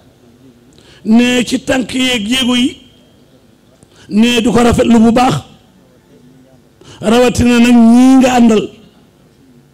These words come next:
Ne sëñ Cheikhouna mi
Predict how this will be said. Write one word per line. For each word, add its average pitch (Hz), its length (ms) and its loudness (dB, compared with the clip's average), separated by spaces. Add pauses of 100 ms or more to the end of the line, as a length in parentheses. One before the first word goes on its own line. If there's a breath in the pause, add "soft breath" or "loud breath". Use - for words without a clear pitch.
(840 soft breath)
Ne 226 380 0 (220)
sëñ 302 320 0
Cheikhouna 247 440 0
mi 233 320 2